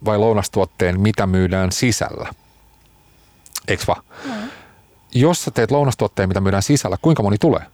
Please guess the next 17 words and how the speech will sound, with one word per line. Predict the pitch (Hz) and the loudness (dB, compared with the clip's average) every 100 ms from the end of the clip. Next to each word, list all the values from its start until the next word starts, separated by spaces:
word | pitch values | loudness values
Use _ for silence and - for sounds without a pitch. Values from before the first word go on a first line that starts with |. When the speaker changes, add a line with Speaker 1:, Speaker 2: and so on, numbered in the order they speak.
| _ _ | _ _
Speaker 1:
Kuinka | 180 170 | 0 2
moni | 131 | 2
uskaltaa | 123 143 107 90 92 | 2 0 -2 -2 0
pystyä | 143 143 - 82 | 2 0 0 -2
Teamsien | - 113 - 78 | 0 0 0 -2
keskeltä | - 80 - 82 | -2 -2 -2 0
himasta? | 104 78 - - - | 0 0 -2 -6 -2
Ei | 196 | 0
pysty. | - 180 - - - _ _ _ - | 2 0 -2 -12 -16 _ _ _ -2
Jolloin | 123 123 | 0 2
siinä | 156 110 | 2 2
ei | 90 | 2
ehkä | 82 80 | 0 0
ole | 80 - | -2 0
järkeä. | 78 71 - - | -2 -2 -8 -6
Okei, | - - 190 - - | -6 0 0 0 0
poissuljettu. | 92 - 131 139 - 151 | 0 0 0 0 0 -2